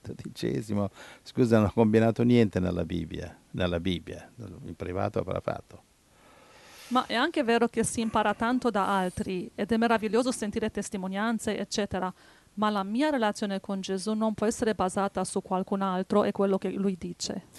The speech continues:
Speaker 1: E certo, uno che spalancare la Bibbia e trovare la volontà di Dio, eh, può anche trovare qualche buona scrittura. C'è la storia di uno che spalanca-, spalancava sempre la Bibbia prima di fare una cosa qualsiasi.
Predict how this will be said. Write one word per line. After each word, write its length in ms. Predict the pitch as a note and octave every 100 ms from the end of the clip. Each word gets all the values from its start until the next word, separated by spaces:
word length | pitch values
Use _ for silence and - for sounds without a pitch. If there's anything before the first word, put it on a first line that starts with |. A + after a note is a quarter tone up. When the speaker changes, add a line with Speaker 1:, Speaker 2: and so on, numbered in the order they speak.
| - -
Speaker 1:
E 100 | C#3
certo, 280 | - D3+ B2+
uno 200 | C#3+ D3+
che 260 | A#2+ A2 G#2+
spalancare 480 | - A#2+ A#2+ C#3+ C#3+
la 120 | A2+
Bibbia 260 | A2 C3 A2+
e 40 |
trovare 240 | G#2+ A2 G#2+
la 40 |
volontà 220 | F#2 G2+
di 60 | G2
Dio, 280 | A2 C3 G2+
eh, 260 | E2+ D#2 E2+
può 100 | - E2+
anche 280 | F#2+ G2 G2
trovare 500 | F#2 F#2 G2 A2 A2
qualche 340 | F2+ E2+ F#2 E2 - -
buona 200 | - F2+
scrittura. 440 | - F2 - A2 - - - - _
C'è 200 | - G#2+
la 100 | A2
storia 400 | - C3 C3+ A#2+
di 100 | G#2
uno 280 | A2 B2+ A#2
che 160 | G2
spalanca-, 560 | F#2 F#2+ F#2+ F#2 G2+ E2+
spalancava 560 | - F#2+ F#2+ - G2+ F2
sempre 280 | F#2 F2+
la 120 | F#2+ G2+
Bibbia 400 | F#2+ G2+ A#2 B2+
prima 360 | - G#2+ G#2+
di 540 | F2 G2+ G#2 G2 F#2 F2+
fare 220 | - F2+
una 200 | F2+ F2+
cosa 300 | - F#2 F#2
qualsiasi. 600 | F2 F#2+ G2+ A#2 E2 -